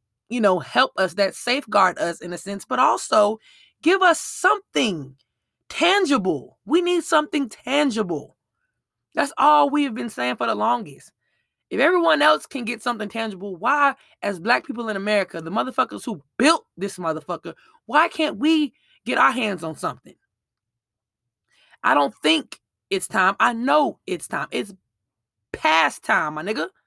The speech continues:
So, again, we gonna see what happens. You know, I, I, I have, I have my, uh, restraints,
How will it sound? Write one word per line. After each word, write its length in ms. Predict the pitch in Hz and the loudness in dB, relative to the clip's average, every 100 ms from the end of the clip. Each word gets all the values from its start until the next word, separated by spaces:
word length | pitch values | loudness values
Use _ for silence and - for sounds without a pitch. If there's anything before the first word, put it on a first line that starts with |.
| _ _ _ _ | _ _ _ _
So, 420 | - 285 262 240 - _ _ _ _ _ | 2 4 4 0 -14 _ _ _ _ _
again, 460 | 277 240 220 208 202 _ _ _ _ 294 | -2 0 -2 -4 -8 _ _ _ _ 2
we 120 | 403 | 4
gonna 140 | 330 | 4
see 180 | - 294 | 2 0
what 140 | 226 | 2
happens. 480 | 196 131 - - - - _ _ | 0 -4 -12 -20 -20 -20 _ _
You 160 | 220 220 | -2 0
know, 320 | 208 196 196 _ | 2 0 -6 _
I, 200 | 196 226 - | 0 0 2
I, 200 | 214 226 - | 0 0 -2
I 160 | 208 247 | -2 0
have, 440 | 254 247 233 - - _ - _ _ - - _ _ _ _ - - - _ - | 2 2 -2 -8 -20 _ -20 _ _ -20 -20 _ _ _ _ -18 -16 -16 _ -2
I 100 | 226 | 0
have 220 | 285 269 | 2 2
my, 300 | 262 240 233 - | 4 6 4 2
uh, 400 | 226 226 202 196 - - - - - _ _ _ _ _ _ _ _ _ - 170 | 2 4 4 0 -6 -14 -18 -20 -20 _ _ _ _ _ _ _ _ _ -18 -6
restraints, 680 | 190 - 214 240 262 - | -6 -2 -2 -2 -6 -18